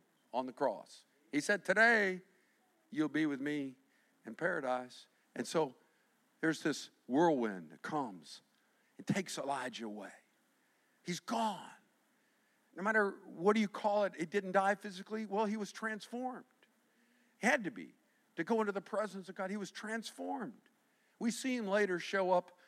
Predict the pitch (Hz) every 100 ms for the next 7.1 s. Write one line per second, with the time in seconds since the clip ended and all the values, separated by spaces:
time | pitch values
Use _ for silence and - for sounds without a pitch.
0 | _ - 160 160 143 135 170 165 - 175
1 | 156 170 151 170 180 147 131 139 160 -
2 | - 170 - 147 180 _ _ _ - 131
3 | 247 - 220 151 151 165 - _ _ -
4 | 117 120 113 - - 202 180 160 156 _
5 | _ - 147 139 190 180 175 160 _ -
6 | 143 208 180 175 185 175 180 190 190 156
7 | 104